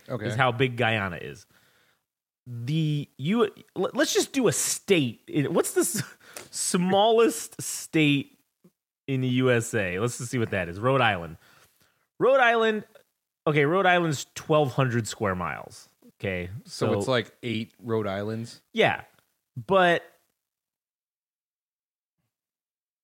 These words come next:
Speaker 1: Maybe California would probably be more apt
Speaker 2: maybe.
Speaker 1: comparison.
Speaker 2: Let's see, California square miles. God damn it.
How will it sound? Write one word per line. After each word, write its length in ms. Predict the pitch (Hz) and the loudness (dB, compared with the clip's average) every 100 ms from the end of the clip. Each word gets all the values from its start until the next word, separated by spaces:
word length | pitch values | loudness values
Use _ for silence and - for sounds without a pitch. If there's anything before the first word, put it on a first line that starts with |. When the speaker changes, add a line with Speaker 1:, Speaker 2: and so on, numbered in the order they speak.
| _ _ _ _ _ _ _ | _ _ _ _ _ _ _
Speaker 1:
Maybe 160 | 180 202 | -8 -4
California 480 | 156 143 120 117 110 | -2 -2 -2 -4 -2
would 40 | |
probably 200 | 110 101 | -2 -2
be 100 | 104 | -4
more 280 | 98 98 95 | -6 -6 -8
apt 360 | - 101 - - _ _ _ | -8 -12 -12 -20 _ _ _
Speaker 2:
maybe. 460 | 190 214 185 127 107 | 0 4 4 2 -2
Speaker 1:
comparison. 500 | 127 123 107 104 131 | -4 -4 -4 -4 -8
Speaker 2:
Let's 80 | 117 | -6
see, 100 | 113 | -6
California 1120 | - 143 143 127 135 131 127 123 123 117 117 - _ _ | -2 0 2 0 -2 -2 0 0 2 2 -2 -8 _ _
square 1080 | _ - - - - 113 110 107 107 104 107 - _ _ _ _ _ - | _ -20 -20 -16 -8 -2 0 0 0 -2 -4 -10 _ _ _ _ _ -12
miles. 600 | 95 87 71 - - _ _ _ | -6 -6 -8 -14 -20 _ _ _
God 160 | 120 120 | -16 -12
damn 140 | 95 | -10
it. 80 | 92 | -12